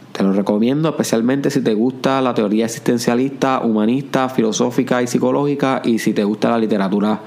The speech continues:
eh, fina, fina, una literatura preciosa, te lo recomiendo también. Continúa escuchando el Masterma-, Mastermind Podcast Challenge,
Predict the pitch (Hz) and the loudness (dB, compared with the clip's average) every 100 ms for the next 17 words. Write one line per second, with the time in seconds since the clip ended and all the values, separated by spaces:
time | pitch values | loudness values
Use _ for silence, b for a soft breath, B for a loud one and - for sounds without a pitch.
0 | B B B B 107 95 - 123 127 98 | B B B B -2 -2 0 2 2 0
1 | - - 120 110 104 107 107 110 110 117 | -4 -2 0 2 2 0 0 0 0 0
2 | 110 107 98 92 98 98 117 117 101 95 | 0 0 0 0 -2 0 0 0 0 -2
3 | - - 98 95 95 95 98 98 92 87 | -4 -2 0 2 2 2 2 0 0 -2
4 | - - - B B B B B B B | -4 -8 -20 B B B B B B B
5 | B B - 117 123 143 196 190 185 185 | B B -2 2 2 2 2 2 2 2
6 | 180 180 170 160 156 156 135 143 156 147 | 0 0 0 2 0 0 0 2 0 2
7 | 143 135 139 143 135 - - 143 147 147 | 0 0 -2 0 -2 -2 0 2 2 0
8 | 147 | -2